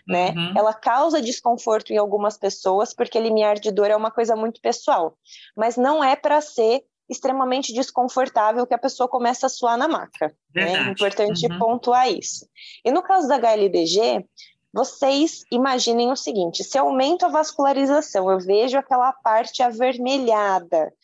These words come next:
Speaker 1: Quando a gente tem essa vermelhidão, eu aumento a circulação sanguínea.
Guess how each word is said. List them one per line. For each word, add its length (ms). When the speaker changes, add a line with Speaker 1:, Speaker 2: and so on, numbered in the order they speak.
Speaker 1:
Quando 160
a 80
gente 360
tem 380
essa 260
vermelhidão, 880
eu 160
aumento 680
a 60
circulação 840
sanguínea. 720